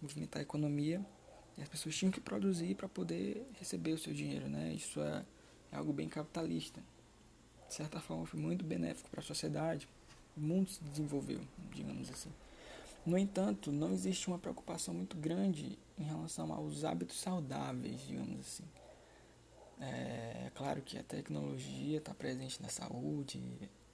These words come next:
cirurgias podem ser feitas pra caramba, mas essa correria toda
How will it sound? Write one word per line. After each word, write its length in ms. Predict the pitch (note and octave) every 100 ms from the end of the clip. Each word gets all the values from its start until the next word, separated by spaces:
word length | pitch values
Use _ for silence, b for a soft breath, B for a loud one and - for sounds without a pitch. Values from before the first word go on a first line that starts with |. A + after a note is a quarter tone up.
| - - -
cirurgias 600 | - C#3+ C3 B2+ C3+ B2+
podem 260 | - A#2+ B2+
ser 160 | -
feitas 760 | A#2 - D#3 D3+ D3+ D3+ - - -
pra 100 | -
caramba, 440 | - - D#3+ D3+
mas 280 | D#3+ D#3 - B B B B B -
essa 200 | D#3+ F3
correria 440 | - F3 E3 F3 E3
toda 500 | - F3 F#3 C3+